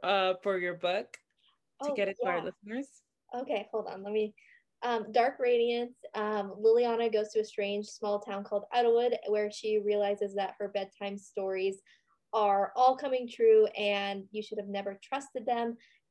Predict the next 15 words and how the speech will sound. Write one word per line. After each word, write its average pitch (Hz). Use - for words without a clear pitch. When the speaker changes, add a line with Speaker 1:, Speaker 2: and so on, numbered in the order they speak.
Speaker 2:
And 208
she 214
finds 202
out 196
that, 185
uh, -
she 240
is 202
the 202
main 226
reason 202
for 190
the 208
war 190
between 190